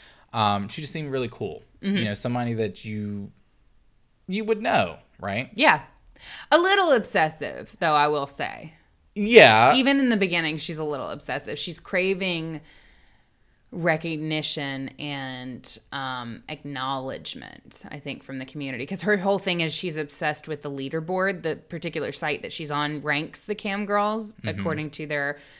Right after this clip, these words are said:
Speaker 2: popularity or whatever. And she wanted to get, her whole thing is that she wanted to get in the top ten. Like, she wanted to be number one.
Speaker 1: Yes.
Speaker 2: But,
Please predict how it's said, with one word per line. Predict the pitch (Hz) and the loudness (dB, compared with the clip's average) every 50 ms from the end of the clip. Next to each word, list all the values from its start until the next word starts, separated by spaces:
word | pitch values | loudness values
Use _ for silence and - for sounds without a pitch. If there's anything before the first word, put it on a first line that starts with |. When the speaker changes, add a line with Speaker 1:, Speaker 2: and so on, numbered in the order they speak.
| - _ | -20 _
Speaker 2:
popularity | - 160 160 160 170 160 156 151 151 165 170 175 175 | -8 -8 -6 -4 -4 -2 0 0 0 0 0 0 0
or | 180 180 | 0 2
whatever. | 185 180 180 180 180 185 190 185 - - | 2 4 4 4 4 4 2 2 2 0
And | 156 147 | -4 -4
she | - - - 180 165 | -4 -4 -4 -4 -4
wanted | 156 156 156 156 151 151 147 | -4 -4 -2 -2 -4 -4 -6
to | - 156 | -8 -6
get, | 147 160 147 135 143 | -2 -2 -2 -2 -4
her | 139 156 | -6 -6
whole | 147 160 170 160 | -2 -2 -2 0
thing | - 170 160 160 | -2 -2 -2 -2
is | 156 139 143 | -2 -4 -4
that | 147 - | -6 -6
she | - - 151 | -6 -8 -8
wanted | 147 147 147 | -8 -6 -6
to | 143 139 | -6 -6
get | 143 - - | -6 -8 -8
in | 139 | -10
the | 143 | -12
top | 131 147 123 - - | -10 -10 -12 -12 -12
ten. | - - 156 107 69 - - - - - - - - - - _ - | -10 -8 -8 -8 -8 -10 -12 -14 -16 -16 -20 -20 -20 -20 -18 _ -10
Like, | 151 | -8
she | - - 165 | -6 -6 -4
wanted | 147 147 143 135 143 | -4 -4 -6 -6 -8
to | - 143 | -8 -8
be | 147 143 | -6 -6
number | 139 127 107 104 123 | -6 -6 -6 -6 -4
one. | 131 156 165 170 127 76 - - - 170 - _ _ _ _ _ - - - _ - | -4 -2 -2 -2 -2 -2 -4 -8 -12 -14 -16 _ _ _ _ _ -20 -20 -20 _ -10
Speaker 1:
Yes. | 110 104 95 82 - - - - | -8 -6 -6 -6 -8 -10 -14 -12
Speaker 2:
But, | 175 175 165 156 196 180 165 156 143 135 123 - - - | -12 -10 -4 0 4 4 6 6 4 2 0 -4 -6 -12